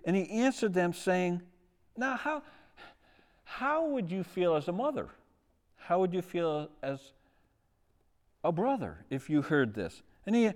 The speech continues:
"Who is my mother or my brethren?" And he looked round about the, on them which sat about him and said, "Behold,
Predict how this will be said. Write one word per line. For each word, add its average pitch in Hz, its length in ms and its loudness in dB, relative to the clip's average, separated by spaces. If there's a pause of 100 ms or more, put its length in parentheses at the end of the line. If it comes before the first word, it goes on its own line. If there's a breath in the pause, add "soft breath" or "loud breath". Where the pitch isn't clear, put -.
"Who 339 280 10
is 143 260 2
my 113 220 2
mother 101 440 0 (920)
or 113 120 0
my 90 160 -4
brethren?" 82 480 -12 (1120)
And 147 140 2
he 147 80 6
looked 156 240 4
round 180 320 4
about 160 420 2
the, 113 200 -6 (100)
on 110 220 -2
them 98 240 -2
which 101 260 -8
sat 147 220 2
about 117 320 2
him 104 120 -6
and 95 120 -6
said, 101 240 -6
"Behold, 107 520 -8